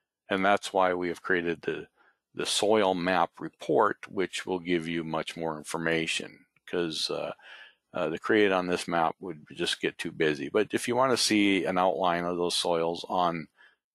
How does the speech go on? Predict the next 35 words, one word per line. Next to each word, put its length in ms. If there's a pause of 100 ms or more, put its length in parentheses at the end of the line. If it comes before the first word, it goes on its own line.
(100)
uh, 260
this 260
map, 340
you 160
can, 300 (160)
you, 280
you 120
sure 340
can 80
come 240
turn 240
your 80
soils 440
on 340
here 520 (120)
and 160
see 220
that. 340 (1120)
Now, 140
one 220
important, 500
there's 180
a 40
subgroup 640
under 300
other 240
I 80
think 260 (100)
might 340
be 80
important 440
to 60
some 340
of 160
you, 260